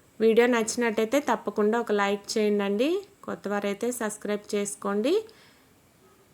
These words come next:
మీరు ఫస్ట్ బ్లౌజ్ అయితే స్టిచ్ చేసేటప్పుడు మీరు అస్సలేమి టెన్షన్ పడొద్దు, చక్కగా ఈజీగా అయిపోతుంది.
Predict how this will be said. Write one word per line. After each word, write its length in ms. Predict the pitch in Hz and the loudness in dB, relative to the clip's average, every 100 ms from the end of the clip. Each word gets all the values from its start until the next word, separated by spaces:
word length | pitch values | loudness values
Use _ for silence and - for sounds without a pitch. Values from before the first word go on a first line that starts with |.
| _ _ _ _ _ _ _ _ _ _ _ _ _ _ _ _ _ - | _ _ _ _ _ _ _ _ _ _ _ _ _ _ _ _ _ 2
మీరు 200 | 226 220 | 2 4
ఫస్ట్ 360 | 220 208 - | 0 -2 0
బ్లౌజ్ 380 | 254 247 226 226 | 2 4 2 2
అయితే 280 | 233 233 302 | 2 4 2
స్టిచ్ 320 | 302 233 214 | 2 -2 0
చేసేటప్పుడు 720 | 220 220 214 208 233 277 480 494 - - - - _ _ _ _ _ _ _ - | 0 0 -2 -2 0 2 2 0 -10 -20 -20 -20 _ _ _ _ _ _ _ 0
మీరు 540 | 226 233 277 262 - - _ _ _ _ _ _ _ _ _ _ - | 4 6 6 4 0 -16 _ _ _ _ _ _ _ _ _ _ -2
అస్సలేమి 560 | 208 - 240 226 247 247 | -2 0 2 4 4 2
టెన్షన్ 440 | 240 220 - 233 | 0 0 0 0
పడొద్దు, 400 | 220 202 202 311 | 2 2 2 2
చక్కగా 380 | 392 254 - 233 | 2 0 0 2
ఈజీగా 600 | 240 240 262 262 277 294 | 4 6 4 4 4 4
అయిపోతుంది. 840 | 269 240 220 214 214 226 359 440 | 4 4 0 2 2 4 4 2